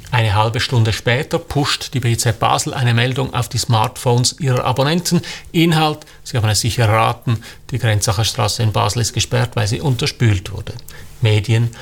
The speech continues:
als Durchlauferhitzer. Kann man machen. Im schlechtesten Fall akkumulieren die Medien auf ihren Seiten aber so viele solche Meldungen,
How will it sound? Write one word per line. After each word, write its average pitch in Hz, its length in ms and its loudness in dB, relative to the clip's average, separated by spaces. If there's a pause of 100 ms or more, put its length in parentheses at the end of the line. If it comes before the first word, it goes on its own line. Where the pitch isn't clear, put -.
(140)
als - 360 0
Durchlauferhitzer. 104 960 -2 (240)
Kann 131 180 0
man 143 120 2
machen. 139 400 -2 (380)
Im 131 60 0
schlechtesten - 640 0
Fall 139 360 -2
akkumulieren 135 760 0
die 127 120 0
Medien 120 400 2
auf - 220 -2
ihren 131 240 2
Seiten 120 400 -2
aber 113 260 -2
so 135 320 0
viele 190 260 0
solche 170 360 0
Meldungen, 139 500 2